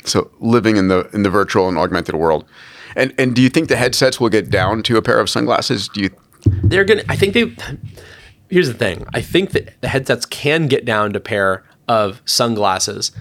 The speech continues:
Speaker 2: I don't think they will. The reason for that is that you have to make certain trade-offs that get more and more extreme as you
Speaker 1: Mm.
Speaker 2: get to the far end of what you can do in terms of making a lightweight headset. I'd say think more kinda chunky sunglasses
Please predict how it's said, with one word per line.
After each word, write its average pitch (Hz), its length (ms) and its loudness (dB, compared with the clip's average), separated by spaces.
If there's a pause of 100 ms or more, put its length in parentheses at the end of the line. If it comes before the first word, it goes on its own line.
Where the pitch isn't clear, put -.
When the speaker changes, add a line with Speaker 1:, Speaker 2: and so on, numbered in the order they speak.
(200)
Speaker 2:
I 131 80 0
don't 147 220 0
think 156 160 0
they 117 100 0
will. 95 440 -4 (380)
The 127 120 2
reason 143 360 2
for 120 120 0
that 107 300 0
is 104 360 0
that 104 260 0 (100)
you 113 300 -4
have 123 140 -2
to 143 80 -4
make 117 140 -2
certain 147 360 -2
trade-offs 110 720 0
that 123 100 -2
get 120 180 -6
more 127 380 2
and 123 140 0
more 117 200 2
extreme 113 840 -4
as 101 180 -4
you 104 120 -4
Speaker 1:
Mm. 104 40 -8
Speaker 2:
get - 320 -2
to 101 340 -4
the 92 120 -6
far 127 460 2
end 95 460 -6
of 95 440 0 (200)
what 120 200 -2
you 113 120 -2
can 104 200 -4
do 104 200 0
in 107 80 0
terms 113 200 -4
of 107 60 -4
making 104 220 -4
a 98 60 -2
lightweight 107 360 0
headset. 139 420 0 (320)
I'd 139 180 -2
say 143 220 4
think 175 320 -2
more 143 420 4 (280)
kinda 151 280 0
chunky 123 340 -2
sunglasses 104 800 0